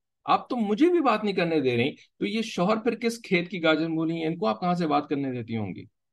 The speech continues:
And she literally, she, she, she did not realize what she is doing। उनको इस बात का अंदाजा नहीं हो रहा था कि वो कर क्या रही हैं।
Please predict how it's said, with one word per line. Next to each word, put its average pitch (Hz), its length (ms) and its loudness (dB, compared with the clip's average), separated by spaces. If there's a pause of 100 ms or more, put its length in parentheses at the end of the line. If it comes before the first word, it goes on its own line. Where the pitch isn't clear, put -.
(840)
And 180 140 0
she 208 380 -2 (460)
literally, 233 560 0
she, 160 440 -8
she, 175 360 -4
she 165 160 -4
did 156 120 -8
not 190 200 -4
realize 190 380 -4
what 180 140 -6
she 190 140 -8
is 151 180 -4
doing। 185 220 -4 (800)
उनको 170 220 4
इस 175 60 0
बात 170 220 2
का 175 80 -4
अंदाजा 147 320 0
नहीं 202 120 -2
हो 185 120 -2
रहा 156 100 -2
था 160 120 -4
कि 156 60 -6
वो 156 140 0
कर 170 220 0
क्या 170 220 -2
रही 113 240 -4
हैं। - 140 -12